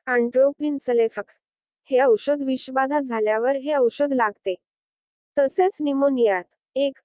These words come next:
अविलिन अधिक बेलमिल अधिक टायलोसिन, वेनटाक्सी व ओर्लिकशेस्टर बेज सुरुवातीस वापरावे. तसेच एक, न्यूरोग्लियन फोर्ट व स्पेटलिन गोळी. हे दोन, शेळी किंवा पिल्लू खूप आजारी व सारखे सारखे आजारी पडत असेल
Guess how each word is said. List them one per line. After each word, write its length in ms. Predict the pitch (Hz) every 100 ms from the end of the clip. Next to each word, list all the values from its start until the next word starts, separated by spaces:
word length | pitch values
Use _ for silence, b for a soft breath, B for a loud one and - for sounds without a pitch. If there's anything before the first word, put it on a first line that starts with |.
| 247
अविलिन 480 | 240 247 262 330
अधिक 340 | 359 240 269 262
बेलमिल 440 | 233 226 233 277 277
अधिक 280 | 233 277 277
टायलोसिन, 540 | 247 233 220 214 254 233
वेनटाक्सी 720 | 214 208 214 233 240 - 285
व 100 | 254
ओर्लिकशेस्टर 920 | 269 233 220 262 - 240 240 - 285
बेज 280 | 262 247 302
सुरुवातीस 640 | - 254 233 226 233 269 254
वापरावे. 500 | 220 208 202 196 185 - _ _ _ _ _ _ _
तसेच 560 | 302 285 285 240 - - _
एक, 220 | 262 277 - _
न्यूरोग्लियन 760 | 277 277 277 285 294 294 240 440
फोर्ट 340 | - 269 254 277
व 100 | 285
स्पेटलिन 640 | - 240 233 240 247 269
गोळी. 340 | 233 220 240 277
हे 200 | 262 277
दोन, 320 | 226 233 220
शेळी 320 | - 254 240 254
किंवा 260 | 233 220 277
पिल्लू 400 | 262 233 233 302
खूप 280 | - 269 262
आजारी 460 | 226 208 214 240
व 100 | 277 269
सारखे 500 | - 226 220 - 320
सारखे 500 | - 233 208 - 269
आजारी 480 | 247 190 202 214 233
पडत 320 | 247 240 269 269
असेल 340 | 240 254 285